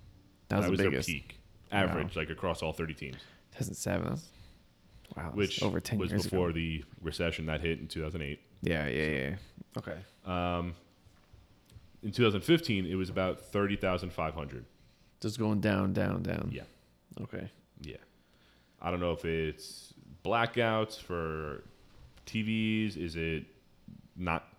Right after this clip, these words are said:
Speaker 2: every team being competitive? We discussed this before. There's a lot of different issues that go into it.
Speaker 1: Yeah. No, it's a lot.
Speaker 2: Um, but yeah,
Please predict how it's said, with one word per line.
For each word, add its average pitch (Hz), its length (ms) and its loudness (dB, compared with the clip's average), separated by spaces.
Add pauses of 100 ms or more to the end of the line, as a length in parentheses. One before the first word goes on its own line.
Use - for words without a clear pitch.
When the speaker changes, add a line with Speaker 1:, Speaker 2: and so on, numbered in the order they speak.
(100)
Speaker 2:
every 78 220 -6
team 80 180 -6
being 73 200 -6
competitive? 98 500 -2
We 104 80 0
discussed 98 400 -4
this 82 100 -14
before. 76 360 -8
There's 87 160 -4
a 98 40 0
lot 85 240 0
of 82 60 -4
different 82 280 -6
issues 78 280 -8
that 73 120 -8
go 73 180 -8
into 76 260 -10
it. 73 120 -10 (600)
Speaker 1:
Yeah. 107 240 0 (1700)
No, 95 180 -2
it's 87 100 -10
a 92 60 -6
lot. 80 320 -8 (920)
Speaker 2:
Um, 76 440 -8 (3750)
but 120 100 2
yeah, 104 100 2